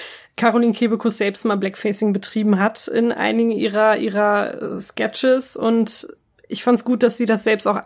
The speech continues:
angesprochen hat und ihr eigenes Verhalten reflektiert hat. Das fand ich, ich dachte mir so, okay, jetzt kommt dieses Thema, wird sie auch diese eine Sache ansprechen? Weil es gab ja auch vor einigen Monaten im Internet so einen kleinen Shitstorm für sie,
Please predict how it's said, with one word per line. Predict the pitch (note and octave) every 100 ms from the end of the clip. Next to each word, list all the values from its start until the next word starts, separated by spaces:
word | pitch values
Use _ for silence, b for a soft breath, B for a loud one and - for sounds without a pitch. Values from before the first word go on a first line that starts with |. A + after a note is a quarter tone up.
| _
angesprochen | A3+ A#3 G3+ - G3+ G3+
hat | G#3 G3+
und | G3+
ihr | G#3+
eigenes | G3+ G#3 G3
Verhalten | G#3+ G#3 G#3+
reflektiert | G#3 G3+ G3+ - A3 G#3
hat. | G3 - B B B B B
Das | G#3+
fand | - A3
ich, | A3+
ich | G3
dachte | A3+ - A#3+
mir | A#3
so, | A3
okay, | A#3+ C4+ - D4+
jetzt | G#3 -
kommt | A3+ G#3
dieses | C4 B3 -
Thema, | - C4+ A#3 G#3+
wird | G#3 B3
sie | B3 -
auch | A3+
diese | B3+ A#3 -
eine | A3+ G#3
Sache | A3 -
ansprechen? | G#3+ B3+ - G#3+ G3 G#3 A#3 B B B
Weil | - F#3+
es | G3+
gab | A3 A3+ A#3
ja | G3
auch | - -
vor | - G#3+
einigen | G#3 G#3 G#3 G#3+
Monaten | G#3+ G#3+ G#3 G#3 G#3+ G3+
im | G#3+
Internet | G#3 B3+ A3+ G3 G3
so | G#3
einen | G#3
kleinen | - G#3
Shitstorm | G3 A3 - G#3+ G3
für | G3 G#3
sie, | F3+ G3+